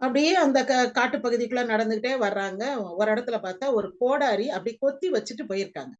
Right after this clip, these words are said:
அவன் பகல்ல மரம் வெட்டி இருக்காங்க, வெட்டி அந்த சுள்ளி கிள்ளி எல்லாம் பிறக்கிட்டு போயிட்டு, மறுநாள் வந்து, "இன்னும் கொஞ்சம் வெட்டிக்கிடுவோம்" அப்படின்னு, "இந்த கோடாரியை எதுக்கு தூக்கிட்டு போயிட்டு கொண்டு வருவானே, இங்க யார் வந்து எடுக்க போறா?" அப்படின்னு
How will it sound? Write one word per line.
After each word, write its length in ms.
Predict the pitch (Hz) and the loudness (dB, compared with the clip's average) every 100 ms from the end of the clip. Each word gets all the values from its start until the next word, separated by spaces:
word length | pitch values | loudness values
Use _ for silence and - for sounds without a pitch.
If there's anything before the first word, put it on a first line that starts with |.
| _ _ _ _ _ _ _ _ - | _ _ _ _ _ _ _ _ -10
அவன் 200 | 175 170 | -6 0
பகல்ல 420 | 214 320 339 330 | 2 4 4 4
மரம் 240 | 262 285 | 4 4
வெட்டி 220 | 285 247 | 2 2
இருக்காங்க, 440 | 240 208 202 175 175 254 392 _ _ _ _ | 0 0 0 0 -2 -2 -4 _ _ _ _
வெட்டி 400 | 277 285 294 320 | 2 4 2 4
அந்த 280 | 330 302 285 | 4 6 2
சுள்ளி 300 | 285 311 302 | 2 -2 -2
கிள்ளி 180 | 285 277 | -2 0
எல்லாம் 300 | 277 277 302 | 2 2 2
பிறக்கிட்டு 400 | 262 269 285 247 | 0 -2 -6 -8
போயிட்டு, 500 | 214 220 220 294 359 | -2 0 0 -2 -8
மறுநாள் 420 | 320 285 320 330 320 | -2 0 2 0 0
வந்து, 220 | 285 285 | 0 -2
"இன்னும் 180 | 269 262 | -4 -4
கொஞ்சம் 240 | 247 240 | -2 -2
வெட்டிக்கிடுவோம்" 560 | 226 254 220 214 220 196 | -2 -2 -2 0 0 -2
அப்படின்னு, 360 | 190 185 214 | -4 -4 -4
"இந்த 180 | 302 262 | -2 -2
கோடாரியை 440 | 269 294 311 294 277 | 0 2 2 4 4
எதுக்கு 220 | 269 269 | 4 0
தூக்கிட்டு 300 | 269 269 262 | -4 -6 -4
போயிட்டு 220 | 254 240 | -6 -4
கொண்டு 220 | 247 240 | -4 0
வருவானே, 280 | 247 226 220 | 0 2 0
இங்க 220 | 196 175 | -2 -2
யார் 260 | 208 202 233 | 0 2 2
வந்து 220 | 233 226 | 0 0
எடுக்க 220 | 220 220 | -2 -2
போறா?" 240 | 214 196 160 | -6 -6 -6
அப்படின்னு 360 | 175 196 196 302 | -6 -4 -2 -4